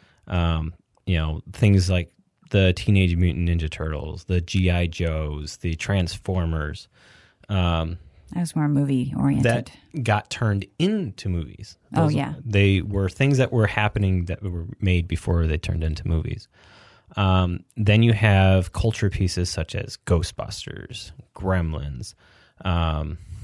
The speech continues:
Speaker 1: you can kinda play with Indiana Jones in there as part of it.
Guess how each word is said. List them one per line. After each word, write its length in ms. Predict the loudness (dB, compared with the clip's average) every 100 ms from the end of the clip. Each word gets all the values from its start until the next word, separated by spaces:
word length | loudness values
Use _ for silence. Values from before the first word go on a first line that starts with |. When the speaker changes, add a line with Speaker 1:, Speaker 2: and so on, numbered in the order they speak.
| -16 -18 -20 -20 _ _ _
Speaker 1:
you 120 | -2
can 140 | 0 0
kinda 320 | 0 2 2
play 180 | 4 4
with 140 | 4
Indiana 340 | 4 2 2 0
Jones 420 | 0 0 0 0
in 140 | 0
there 320 | -2 -2 -4 -6 -10
as 120 | -10
part 280 | -6 -4 -4
of 120 | -4
it. 160 | -8